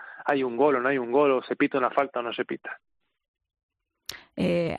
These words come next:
Speaker 2: Ángel, eh, nos hablabas de las medidas que estás promoviendo desde tu plataforma.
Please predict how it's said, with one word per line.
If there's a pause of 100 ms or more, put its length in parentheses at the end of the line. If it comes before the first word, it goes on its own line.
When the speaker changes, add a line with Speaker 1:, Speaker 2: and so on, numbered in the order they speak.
Speaker 2:
Ángel,
eh,
nos
hablabas
de
las
medidas
que
estás
promoviendo
desde
tu
plataforma.